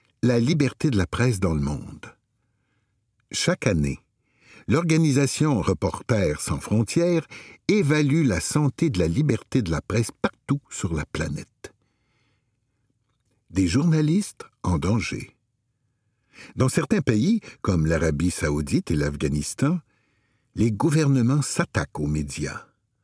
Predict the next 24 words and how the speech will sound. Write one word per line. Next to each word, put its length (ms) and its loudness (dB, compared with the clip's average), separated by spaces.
C'est 260 0
un 60 2
moyen 340 4
de 80 2
contrôler 560 0
les 240 0
informations 600 0
qui 160 -8
sont 200 -2
publiées 640 0
à 60 -2
leur 180 0
sujet. 480 -10
En 140 0
deux 100 2
mille 160 2
vingt-cinq 400 0
seulement, 480 2
cinq 340 -2
cent 240 0
cinquante-cinq 600 0
journalistes 640 2
ont 80 2
été 340 -2